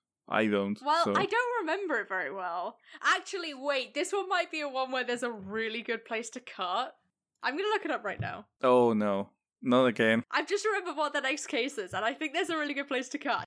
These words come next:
Speaker 2: Not in a,
Speaker 1: Can
Speaker 2: I'm
Speaker 1: you
Speaker 2: gonna leave this in now,
Speaker 1: <laughs>
Speaker 2: because people who know what I'm talking about will know what I'm talking about. Not in a cliffhangery way, just, like, it actually is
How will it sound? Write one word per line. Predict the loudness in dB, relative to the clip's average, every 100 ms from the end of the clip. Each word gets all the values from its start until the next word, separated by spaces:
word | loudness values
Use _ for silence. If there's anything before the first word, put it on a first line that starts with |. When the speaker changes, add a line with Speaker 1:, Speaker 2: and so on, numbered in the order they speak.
| -8
Speaker 2:
Not | -4 -2 -2
in | -2 0
a, | 0 2 4
Speaker 1:
Can | 4
Speaker 2:
I'm |
Speaker 1:
you | 2
Speaker 2:
gonna | 0
leave | 0 4
this | 4
in | 6 4
now, | 4 2 0
Speaker 1:
<laughs> | 0
Speaker 2:
because | 0 2 2
people | 2 2 2
who | 2 4
know | 2
what | 2 0
I'm | 0
talking | 0 0 0 -4
about | 0 0 0
will | -2
know | -2
what | 0
I'm | -2 -2
talking | -4 -4 -4
about. | -4 -4 -4 -2
Not | 2 2
in | 0
a | 0
cliffhangery | 0 2 2 0 -2 -6 -2
way, | -2 0
just, | -2 -4 -2
like, | -4 -4
it | -4 2 2
actually | 2 -2 -6 -6 -8 _ _ _
is | -6 -6 -6